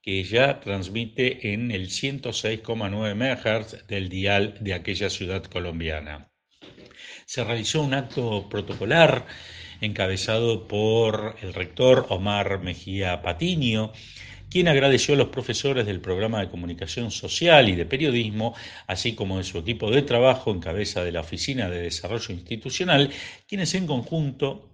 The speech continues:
lograron sacar adelante esta obra que se constituye en un sueño cumplido para toda la comunidad universitaria.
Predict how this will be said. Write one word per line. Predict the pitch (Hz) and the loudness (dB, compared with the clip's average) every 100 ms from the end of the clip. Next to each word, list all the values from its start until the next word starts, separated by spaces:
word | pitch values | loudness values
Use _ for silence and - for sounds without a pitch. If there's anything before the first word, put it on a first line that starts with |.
| _ | _
lograron | - 110 104 98 117 160 151 113 95 | -6 -2 0 2 6 8 8 6 2
sacar | - 82 107 | -2 -2 0
adelante | 104 101 107 107 | 0 2 2 2
esta | 110 - 135 | -2 6 8
obra | 170 113 110 143 - - - | 10 8 6 4 2 -10 -12
que | - | -6
se | 135 151 - | -4 -4 -2
constituye | 151 147 - 143 139 190 175 151 | 0 0 0 -4 -2 -2 0 -2
en | 117 | -4
un | |
sueño | 92 131 131 117 | -2 -2 -2 -2
cumplido | 120 110 107 - 151 156 | 0 -2 -2 -2 0 0
para | 151 92 92 | 0 0 -2
toda | - 131 131 135 | -2 0 4 6
la | 107 85 | 6 4
comunidad | 98 87 87 85 101 110 120 | 2 -2 -2 2 4 4 2
universitaria. | 107 95 90 80 - 82 78 73 76 80 | -2 0 0 -2 -6 -2 -2 -2 -4 -6